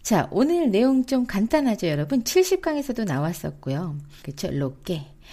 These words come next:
다음 과에서는요, 로께 다음에 동사가 아닌 다른 것이 오는 것을 좀 설명을 해드릴게요. 자, 이 로께는요, 중성 관사의 로와 깨가 함께하는 문장입니다. 아시겠죠?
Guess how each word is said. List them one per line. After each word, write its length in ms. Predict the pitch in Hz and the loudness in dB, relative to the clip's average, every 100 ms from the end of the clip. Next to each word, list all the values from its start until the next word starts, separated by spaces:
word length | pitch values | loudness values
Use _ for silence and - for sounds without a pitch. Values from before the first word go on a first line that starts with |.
| - - - - | -20 -20 -20 -10
다음 420 | - 185 302 339 | -2 2 2 2
과에서는요, 640 | 339 302 277 226 196 294 170 | 2 2 2 0 0 2 2
로께 400 | 175 233 330 311 | 2 0 0 2
다음에 420 | 196 160 226 214 | 2 2 0 0
동사가 520 | 196 233 254 294 277 | 2 4 2 0 0
아닌 320 | 190 135 117 - | -2 -2 -6 -6
다른 360 | 165 185 262 | -4 0 0
것이 260 | 277 269 185 | 0 -2 -2
오는 160 | 151 | -2
것을 220 | - 151 147 | -4 -6 -8
좀 200 | 139 156 | -8 -6
설명을 380 | 185 170 160 | -6 -6 -6
해드릴게요. 720 | 175 175 156 147 - 123 123 - - - - - | -6 -8 -10 -10 -6 -6 -6 -10 -18 -20 -20 -10
자, 180 | 156 139 | -8 -2
이 140 | 202 | 0
로께는요, 800 | 185 175 269 277 294 277 196 277 | 2 4 2 0 0 0 0 -2
중성 560 | 240 - 175 196 208 202 | -4 -4 -2 0 -2 -2
관사의 540 | 160 143 147 147 202 | -2 -2 -2 -4 -2
로와 440 | 214 170 208 135 233 - - - - - | 0 2 2 0 -4 -10 -16 -20 -18 0
깨가 580 | 269 277 269 220 262 311 | 4 4 2 0 -2 -2
함께하는 920 | 240 208 - 185 180 139 180 277 339 - - - - | -2 -2 -2 -2 0 -2 0 -2 -4 -16 -20 -16 -2
문장입니다. 800 | 190 185 180 139 139 - 143 - - | 0 0 -2 -4 -6 -10 -12 -14 -12
아시겠죠? 640 | 151 147 - 143 - 254 | -10 -10 -8 -10 -6 -4